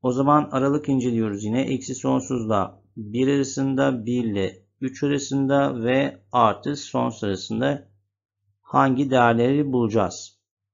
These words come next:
Eksi sonsuzla bir arasında olursa arkadaşlar ikisi de negatif olacağından dolayı yerine yazarsak arkadaşlar, e, sonucumuz burası mutlak değerden aynen çıkar. Öbür ifadede arkadaşlar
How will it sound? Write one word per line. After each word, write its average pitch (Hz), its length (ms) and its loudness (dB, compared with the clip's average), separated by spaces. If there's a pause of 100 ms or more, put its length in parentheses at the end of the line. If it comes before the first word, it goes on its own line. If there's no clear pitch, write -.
(920)
Eksi 139 280 2
sonsuzla 156 580 0
bir 156 100 2
arasında 156 360 0
olursa 147 260 -2
arkadaşlar 139 720 0
ikisi 135 360 -4
de 143 120 2
negatif 139 500 0
olacağından 131 880 2
dolayı 127 560 2 (1500)
yerine 139 320 4
yazarsak 135 500 2
arkadaşlar, 117 880 0 (840)
e, 117 80 -2 (460)
sonucumuz 135 680 0
burası 135 580 0 (280)
mutlak 131 420 0
değerden 131 440 2
aynen 127 440 2
çıkar. 131 600 -2
Öbür 127 240 -2
ifadede 127 560 2
arkadaşlar 120 840 0